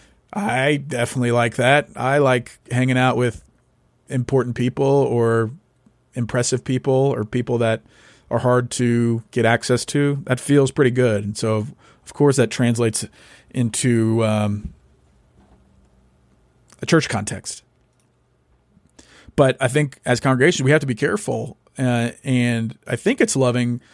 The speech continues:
to try to protect your personal pastor against the pitfalls of fame, wealth, power, all that kind of stuff. I mean, power and fame can be pretty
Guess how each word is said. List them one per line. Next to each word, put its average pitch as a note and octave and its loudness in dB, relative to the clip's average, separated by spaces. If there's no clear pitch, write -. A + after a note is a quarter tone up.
to - -4
try C#3 2
to C#3 4
protect - -4
your B2 2
personal B2 -2
pastor A2 -2
against B2 -4
the A2+ 0
pitfalls A2 -2
of A2 -2
fame, A#2+ 0
wealth, A#2 0
power, A2+ 2
all A#2 4
that G#2+ 0
kind G2+ -2
of G2+ -4
stuff. G2+ -4
I - -4
mean, G2+ -4
power C3 2
and B2+ -2
fame D3 -4
can C#3 -10
be C#3+ -4
pretty D3+ -2